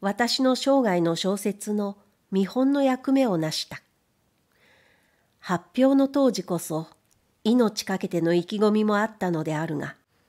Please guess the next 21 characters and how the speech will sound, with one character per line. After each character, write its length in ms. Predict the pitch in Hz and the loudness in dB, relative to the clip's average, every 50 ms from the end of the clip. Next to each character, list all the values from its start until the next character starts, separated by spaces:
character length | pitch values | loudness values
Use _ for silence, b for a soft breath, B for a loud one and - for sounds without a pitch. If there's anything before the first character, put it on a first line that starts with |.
| _ _ _ _ _ _ _ _ _ _ _ _ _ | _ _ _ _ _ _ _ _ _ _ _ _ _
結 260 | - - 165 156 - _ | -6 -6 -6 -6 -4 _
果 160 | - 226 226 | -2 -2 0
か 140 | 240 254 240 | 0 -2 -2
ら 120 | 240 233 | -2 -2
し 120 | - - | -4 -6
て 140 | - - 240 | -4 -2 -2
み 100 | 240 247 | 0 0
る 120 | 220 208 196 | -2 -2 -4
と、 260 | - - 156 156 - - _ _ _ b b b b b b b b b b b _ _ _ _ | -4 -6 -6 -6 -8 -12 _ _ _ b b b b b b b b b b b _ _ _ _
私 460 | - 147 147 - - 185 - - 233 | -8 -8 -8 -6 -6 -6 -6 -2 -2
は 140 | 220 208 208 | -2 -2 -2
た 180 | 214 226 226 | -2 -4 -2
だ、 240 | 196 175 175 175 b b b b b b b b b b b _ - | -2 -2 -4 -4 b b b b b b b b b b b _ -2
ジ 100 | 208 214 | 0 2
ャ 100 | 220 247 | 4 4
ー 40 | |
ナ 140 | 262 277 269 | 4 4 4
リ 120 | 269 285 269 | 2 2 0
ズ 140 | 254 247 | 0 0
ム 120 | 214 190 180 | 0 2 0
に 360 | 175 170 165 170 151 143 - | 0 0 -2 -2 -4 -6 -10